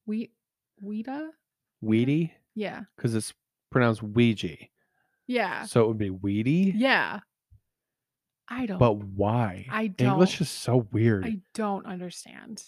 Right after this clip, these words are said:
Speaker 2: It's probably not even English. I don't
Speaker 1: Prob-
Speaker 2: even know.
Speaker 1: Probably not. But you know what? I like Ouija 'cause it, there's a lot of vowels in one, like, it, four vowels.
Speaker 2: And
Speaker 1: That
Speaker 2: it
Speaker 1: should
Speaker 2: sounds
Speaker 1: not
Speaker 2: like
Speaker 1: happen.
Speaker 2: Luigi.
Speaker 1: It does sound like Luigi.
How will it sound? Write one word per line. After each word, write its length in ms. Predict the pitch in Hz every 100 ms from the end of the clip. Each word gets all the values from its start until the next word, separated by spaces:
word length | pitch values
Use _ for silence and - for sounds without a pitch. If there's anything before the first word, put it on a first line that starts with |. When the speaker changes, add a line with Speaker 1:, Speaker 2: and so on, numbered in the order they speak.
| _ _ _
Speaker 2:
It's 140 | 127 -
probably 300 | 156 156 120
not 160 | 104
even 140 | 101 101
English. 560 | 110 110 98 - - - -
I 80 | -
don't 120 | 135 113
Speaker 1:
Prob- 20 |
Speaker 2:
even 200 | 104 104
know. 280 | 98 98 95 254
Speaker 1:
Probably 320 | 254 311 311
not. 300 | 269 214 -
But 100 | 202
you 120 | 226 247
know 120 | 269
what? 240 | 294 330
I 100 | 254
like 240 | 269 277 349
Ouija 460 | 190 175 - -
'cause 220 | 202 262
it, 200 | 269 269
there's 220 | - 277 240
a 60 |
lot 360 | 214 190 180 208
of 80 | 202
vowels 680 | 185 175 180 - 185 - - _ _
in 300 | 208 185 185
one, 440 | 180 185 185 202 196 _ _ _ _ _ _ _ _
like, 160 | 269 -
it, 200 | 269 262
four 500 | - - 427 440 285
vowels. 560 | 233 311 208 110 120 -
Speaker 2:
And 80 | 131
Speaker 1:
That 60 | 131
Speaker 2:
it 60 |
Speaker 1:
should 140 | - 165
Speaker 2:
sounds 140 | 175
Speaker 1:
not 120 | 139
Speaker 2:
like 100 | 131
Speaker 1:
happen. 180 | 123 113 123
Speaker 2:
Luigi. 440 | 143 117 98 - -
Speaker 1:
It 120 | -
does 180 | - -
sound 160 | - _
like 120 | _ _ _
Luigi. 220 | _